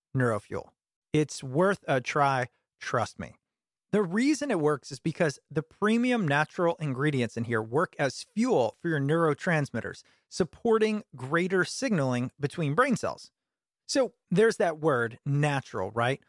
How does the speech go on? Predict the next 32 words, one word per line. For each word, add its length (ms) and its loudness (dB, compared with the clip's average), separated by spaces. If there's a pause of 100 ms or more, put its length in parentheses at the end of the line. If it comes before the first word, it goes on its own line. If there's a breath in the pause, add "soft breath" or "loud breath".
(100)
What 320 0
is 180 0
it? 160 -10 (380)
Well, 100 0
here 160 2
are 60 2
some 380 0
of 100 -4
the 100 0
ingredients, 540 -2 (280)
artichoke 520 2
extract, 580 -4 (120)
which 400 -2
numerous 440 2
studies 300 -2
show 180 0
significant 640 0
increases 560 -2
in 320 0
normal 320 2
mental 300 0
performance, 540 0
including 500 0
cognition, 640 0 (160)
long-term 360 0
memory, 400 -2 (120)
wakefulness, 600 0 (300)
and 140 2
neuroprotection. 640 0 (440)
There's 180 2
also 380 2 (120)
forskolin, 600 0